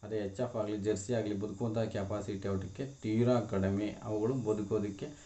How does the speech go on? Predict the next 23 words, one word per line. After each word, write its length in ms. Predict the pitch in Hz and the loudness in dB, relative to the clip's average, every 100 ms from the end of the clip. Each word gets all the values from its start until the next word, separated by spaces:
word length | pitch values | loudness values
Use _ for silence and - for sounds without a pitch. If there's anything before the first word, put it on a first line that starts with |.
| - - | -14 -6
ಉಷ್ಣಾಂಶ, 340 | 127 156 147 131 | 2 4 6 4
ಹೆಚ್ಚು 320 | 120 - 160 | 4 4 2
ಉಷ್ಣಾಂಶ 340 | 143 156 147 | 4 4 4
ಇದ್ದರೆ 240 | 147 143 143 | 4 6 6
ಅವು 420 | 151 - - 101 | 4 0 -6 -2
ಬೇಗನೆ 460 | 107 120 123 135 | 0 2 2 2
ಇದಾಗುತ್ತೆ. 400 | 120 107 101 98 | 2 2 0 0
But 220 | 131 147 156 | 0 0 2
ಇವುಗಳಿಗೆ 360 | 147 160 165 | 4 4 4
ರೋಗ 300 | 123 123 139 | 6 6 6
ನಿರೋಧಕ 400 | 147 143 139 139 | 6 6 6 2
ಶಕ್ತಿ 360 | 135 127 - 139 | 2 0 2 2
ಹೆಚ್ಚಾಗಿರುತ್ತೆ. 600 | 110 117 107 104 107 110 | 2 2 0 -2 -2 -2
ಅವುಗಳಿಗೆ 300 | 107 107 104 | 0 2 2
ಯಾವುದೇ 260 | 101 104 | 2 2
ರೀತಿಯ 260 | 104 98 110 | 0 2 0
ರೋಗ 220 | 104 101 | 2 0
ಅಂತಕ್ಕಂಥದ್ದು 960 | 98 95 95 101 98 110 143 147 - - - - | 0 -2 -4 -4 -2 -4 -4 -6 -14 -20 -20 -6
ಬಂದರೂ 340 | 110 120 131 131 | 0 2 2 0
ಅದನ್ನು 260 | 113 117 | 0 -2
ತಡೆಯೋ 320 | 117 101 104 107 | -2 -2 0 -2
ಶಕ್ತಿ 320 | 107 98 110 | -4 -6 -4
ಹೋಗಿರುತ್ತೆ 420 | 101 101 95 | -4 -4 -6